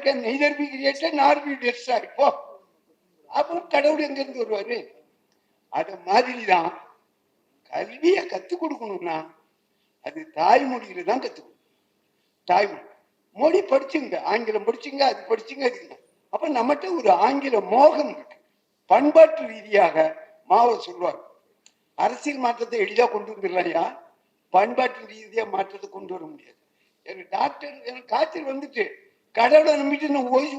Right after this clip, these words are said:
ஊசி போடாம நான் இல்ல, டாக்டர்கிட்ட ஓடுறேன் நான். ஆனா ஒரு பிள்ளையார் கோயில் அங்க பாத்துட்டு நான் திரும்பி அப்படி ஒரு தேங்காய் உடைச்சிட்டு, அது இந்த பழக்க தோஷம். நிறைய பேர் அதை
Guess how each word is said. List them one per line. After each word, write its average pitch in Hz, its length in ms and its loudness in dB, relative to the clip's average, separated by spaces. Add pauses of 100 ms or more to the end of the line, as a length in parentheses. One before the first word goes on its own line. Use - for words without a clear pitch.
ஊசி 302 180 0
போடாம 262 420 0
நான் 233 220 -2
இல்ல, 214 140 0 (840)
டாக்டர்கிட்ட 220 440 -6 (120)
ஓடுறேன் 202 360 -2
நான். - 140 -20 (880)
ஆனா 202 240 4 (440)
ஒரு 180 180 -2
பிள்ளையார் 269 300 4
கோயில் 254 200 0
அங்க 220 240 -4
பாத்துட்டு 208 360 -2
நான் 196 180 -6
திரும்பி 196 240 -10 (1200)
அப்படி 233 260 -2
ஒரு 190 100 -4 (240)
தேங்காய் 240 400 2
உடைச்சிட்டு, - 380 -4 (640)
அது 311 220 6 (100)
இந்த 254 140 0 (100)
பழக்க 269 240 2
தோஷம். 214 360 -2
நிறைய 262 180 2
பேர் 233 200 0
அதை 185 160 -4